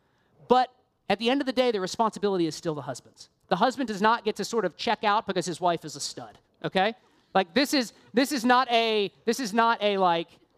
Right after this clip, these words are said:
circumstantial thing. This is a theology thing. Christ provides for the church.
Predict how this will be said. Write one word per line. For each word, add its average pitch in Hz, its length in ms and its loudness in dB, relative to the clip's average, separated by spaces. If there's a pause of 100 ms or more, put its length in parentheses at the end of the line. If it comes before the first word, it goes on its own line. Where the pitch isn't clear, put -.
(420)
circumstantial 247 840 -2
thing. 262 280 0
This 214 160 -2
is 185 140 -8
a 180 60 -4
theology 185 560 -2
thing. 135 260 -10
Christ 240 400 -2
provides 208 400 0
for 208 100 -12
the 160 80 -12
church. - 540 -8